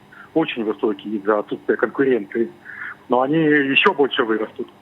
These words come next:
Но это может быть политика Кремля, чтобы люди как можно меньше общались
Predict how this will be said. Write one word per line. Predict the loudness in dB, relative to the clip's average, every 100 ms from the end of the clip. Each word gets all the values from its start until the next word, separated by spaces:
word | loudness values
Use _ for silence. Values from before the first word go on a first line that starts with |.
| -20 -20 -20 -20 -20 -20 -20 -4
Но | 0
это | 2
может | 2 2
быть | 2 2
политика | 0 0 0 0
Кремля, | 0 0 2 0
чтобы | 0 0 2
люди | 0 2
как | 0 0
можно | 0 0
меньше | -2 0 -2
общались | 0 -2 -2